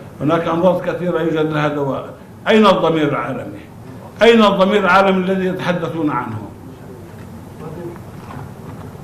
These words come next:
سعادة السفراء، سعادة الإخوة الحضور، الإخوة الإعلاميين، اعتقد ال-، ال-، ال-، ال-، الكيان الصهيوني متوهما بما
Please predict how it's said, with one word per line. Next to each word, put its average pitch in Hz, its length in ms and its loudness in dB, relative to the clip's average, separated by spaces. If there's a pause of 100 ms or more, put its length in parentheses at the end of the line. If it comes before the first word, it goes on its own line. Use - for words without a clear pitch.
(480)
سعادة 160 280 2
السفراء، 151 720 -2 (500)
سعادة 143 220 0
الإخوة 143 400 -2
الحضور، 139 440 -2
الإخوة 139 240 -6
الإعلاميين، 135 760 0 (1200)
اعتقد 175 400 0
ال-، 165 200 0
ال-، 156 200 -2
ال-، 135 540 -4
ال-، 131 260 -6 (140)
الكيان 151 400 0
الصهيوني 151 760 2 (880)
متوهما 156 720 2 (1800)
بما 180 540 2